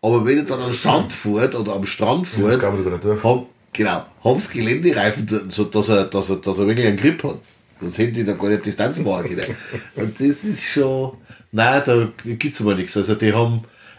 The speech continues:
Speaker 1: actiontechnisch hat er's drauf, gell? Da kannst du
Speaker 2: Ja.
Speaker 1: jetzt nichts sagen. Maze Runner, das ist jetzt der vierte Teil, oder?
Speaker 2: Ich
Speaker 1: Oder
Speaker 2: weiß gar nicht, ich hab
Speaker 1: dritte?
Speaker 2: den ersten Teil gesehen und dann
Speaker 1: Ja,
Speaker 2: hab ich
Speaker 1: ich hab da, ich hab da auch nicht alle.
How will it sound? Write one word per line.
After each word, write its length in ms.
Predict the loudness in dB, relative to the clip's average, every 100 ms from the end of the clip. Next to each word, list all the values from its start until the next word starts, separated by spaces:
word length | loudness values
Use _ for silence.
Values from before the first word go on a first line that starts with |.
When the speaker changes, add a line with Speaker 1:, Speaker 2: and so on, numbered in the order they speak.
| _
Speaker 1:
actiontechnisch 760 | 0 0 -2 0 2 2 2 2
hat 100 | 0
er's 140 | 0
drauf, 400 | -6 -10 -12 -16 -10
gell? 200 | -8 -8 -10 _ -14
Da 260 | -10 -10 -12 -16
kannst 200 | -8 2
du 40 |
Speaker 2:
Ja. 120 | 2
Speaker 1:
jetzt 160 | 2 -6
nichts 180 | -8 -8
sagen. 180 | -10 -16 _ _ _ _ _ _ _ _ _
Maze 480 | -2 2 2 0 0
Runner, 280 | 2 4 2
das 240 | 0 -4
ist 140 | -4 -2
jetzt 280 | -2 -2
der 180 | -2 -2
vierte 440 | -6 2 2 2 -2
Teil, 280 | 2 2
oder? 280 | 4 4 2 -4 _ _ _ _ _ _ _ _ _ _
Speaker 2:
Ich 120 | -2
Speaker 1:
Oder 80 | -2
Speaker 2:
weiß 100 | 0
gar 80 | 0
nicht, 80 | 0
ich 20 |
hab 60 | 2
Speaker 1:
dritte? 100 | 2
Speaker 2:
den 60 |
ersten 240 | 0 -4 -6
Teil 220 | 0 0
gesehen 240 | 0 -2
und 200 | -2 -2
dann 100 | 0
Speaker 1:
Ja, 160 | 4 4
Speaker 2:
hab 100 | 4
ich 80 | 4
Speaker 1:
ich 60 | 2
hab 180 | 0
da, 80 | 0
ich 100 | 2
hab 120 | 2
da 100 | 0
auch 80 | -4
nicht 120 | -4
alle. 200 | -6 -10